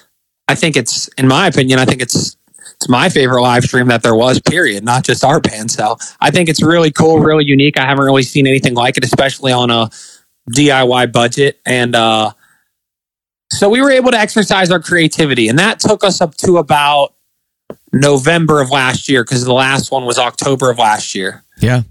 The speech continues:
Speaker 1: And then, um, we kinda spent time, I mean, we instantly, you know, we did that one. We felt, okay, one, this is only reaching a certain bubble. I mean,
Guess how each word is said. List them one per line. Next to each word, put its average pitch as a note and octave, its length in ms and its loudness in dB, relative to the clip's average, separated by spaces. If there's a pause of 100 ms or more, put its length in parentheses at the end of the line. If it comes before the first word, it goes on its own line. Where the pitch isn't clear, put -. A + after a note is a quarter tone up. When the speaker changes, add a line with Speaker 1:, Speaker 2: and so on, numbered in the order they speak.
(200)
Speaker 1:
And E3+ 200 2
then, G3 580 0 (760)
um, E3+ 440 2
we F3 100 2
kinda F3 340 0
spent F3+ 500 -2
time, E3+ 760 2 (480)
I D3 40 2
mean, D#3 180 4
we D3+ 260 2
instantly, D#3+ 500 0
you D3 400 -2
know, D3+ 100 4
we D3 100 2
did F#3+ 180 2
that E3+ 220 2
one. D#3+ 240 2
We D3+ 120 2
felt, D#3 380 0
okay, E3 500 2 (1400)
one, F#3 640 2 (240)
this D#3+ 280 0
is E3 140 2
only E3+ 300 2
reaching D3+ 380 2
a C#3 40 2
certain B2+ 400 -2
bubble. A#2+ 640 0 (180)
I A#2+ 80 -4
mean, B2 420 4